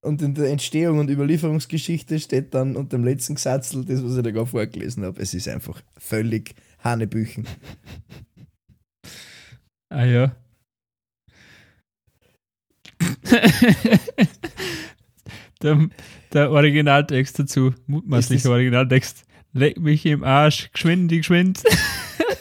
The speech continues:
Speaker 2: Ah ja.
Speaker 1: Geschwindi, leck mich im Arsch, Geschwindi, <laughs> leck mich, leck mich, leck mich, leck mich, leck mich.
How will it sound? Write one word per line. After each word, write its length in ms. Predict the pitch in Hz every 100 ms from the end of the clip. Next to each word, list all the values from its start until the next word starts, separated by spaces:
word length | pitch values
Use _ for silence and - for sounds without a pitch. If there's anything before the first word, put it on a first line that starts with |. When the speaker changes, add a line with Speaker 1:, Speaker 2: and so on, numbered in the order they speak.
| - - _ _ _ - - _ - _ - - _ _ _ _ _ _ _ _ _ _ _ _ _ _ _ _ _ _ - - - - - _ -
Speaker 2:
Ah 220 | 302 277
ja. 260 | 135 139 - - - -
Speaker 1:
Geschwindi, 720 | - 190 247 269 269 233 220
leck 300 | 185 208 -
mich 220 | 196 202
im 160 | 185 170
Arsch, 340 | 147 175 220
Geschwindi, 640 | - 139 170 214 208 202 185
<laughs> 40 |
leck 420 | 160 170 - -
mich, 260 | 196 185 -
leck 400 | 139 156 143 151
mich, 280 | 156 143 135
leck 360 | 127 143 -
mich, 260 | 151 147 -
leck 340 | 120 127 123 127
mich, 260 | 127 135
leck 380 | 120 117 123 123
mich. 200 | 101 104